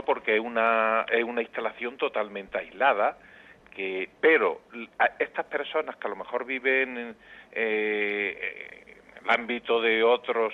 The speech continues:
sitio donde, donde necesitan más tirar o conectar a la red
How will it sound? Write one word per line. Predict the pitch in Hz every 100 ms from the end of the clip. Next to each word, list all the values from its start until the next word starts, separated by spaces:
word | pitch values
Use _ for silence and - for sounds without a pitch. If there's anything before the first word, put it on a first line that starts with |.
| -
sitio | 123 - 117 113
donde, | 110 110 107 107 110 107 98 - - - -
donde | 110 110 110 110 107 104
necesitan | 104 107 - 120 123 107
más | 110 139 120 -
tirar | 92 117 127 -
o | - 160 -
conectar | 131 120 - - 127
a | 131
la | 127 123
red | 143 180 98